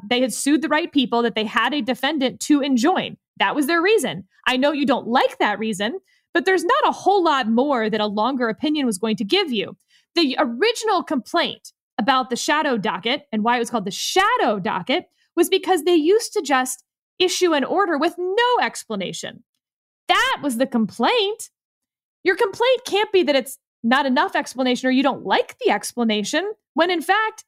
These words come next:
they told you. Uh, so I think the emergency docket stuff is getting super overblown now that it's an actual merits complaint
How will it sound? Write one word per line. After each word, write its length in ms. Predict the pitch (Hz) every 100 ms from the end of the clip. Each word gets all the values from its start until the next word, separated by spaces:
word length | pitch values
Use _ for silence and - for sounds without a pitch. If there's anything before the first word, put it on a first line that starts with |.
| _
they 160 | 254 427
told 280 | 415 523 554 466
you. 340 | 392 185 175 _ _ _ _ _ _ _ _ _
Uh, 240 | 269 254
so 300 | 262 320 294 -
I 120 | 320
think 180 | 415 359
the 80 | 320
emergency 420 | 294 285 294 277
docket 340 | 240 247 233
stuff 220 | - 226
is 80 | 220
getting 260 | 214 202 196
super 380 | - 311 302 208
overblown 720 | 233 220 196 214 208 196 202
now 580 | 214 214 180 165 269 - _ _ _ _ -
that 80 | 262
it's 140 | 233
an 60 | 233
actual 280 | 254 349
merits 500 | 302 302 294 254 220
complaint 720 | - 214 175 185 170 320 -